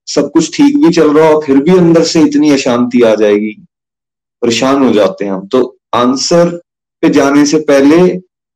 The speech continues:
जो मैंने पूछा उसका करेक्ट आंसर आपने दिया कि यस, हर कोई शांति की तलाश कर रहा है।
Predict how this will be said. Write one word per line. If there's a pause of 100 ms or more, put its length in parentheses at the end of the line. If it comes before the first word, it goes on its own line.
(260)
जो
मैंने
पूछा
उसका
करेक्ट
आंसर (200)
आपने
दिया (460)
कि
यस, (160)
हर
कोई
शांति
की
तलाश
कर
रहा
है।